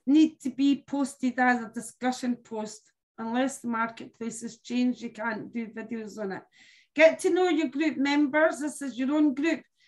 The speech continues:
and let them get to know you. So that's po-, posting your personal stuff, your photographs, your lifestyle, your pets,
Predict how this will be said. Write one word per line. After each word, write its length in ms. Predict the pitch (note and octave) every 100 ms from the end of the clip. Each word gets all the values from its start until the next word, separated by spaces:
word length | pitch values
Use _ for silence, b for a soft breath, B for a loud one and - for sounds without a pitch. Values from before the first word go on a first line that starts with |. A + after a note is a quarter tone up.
| _ _ -
and 280 | B3 B3 B3 - _ _ _ -
let 280 | C4 C#4 B3
them 220 | C4 B3+
get 300 | B3 A3 -
to 100 | B3
know 160 | B3 B3
you. 340 | G#3+ A3 G#3+
So 220 | - A#3+
that's 280 | C4 C4+ - -
po-, 240 | C#4 C4 -
posting 440 | C#4 C#4 C#4+ C4
your 100 | A#3+
personal 540 | A#3+ A#3+ B3 - A3+
stuff, 440 | A#3 - A3 A3 - _ _ _ _ A#3+
your 100 | B3
photographs, 960 | - D4 C4 B3 B3+ B3 B3+ - - _ _ _ _ _
your 180 | A#3 A#3
lifestyle, 840 | B3+ B3+ - - B3 A#3+ B3 - _ _ _ _ -
your 100 | A3
pets, 680 | - A#3+ A#3+ - - -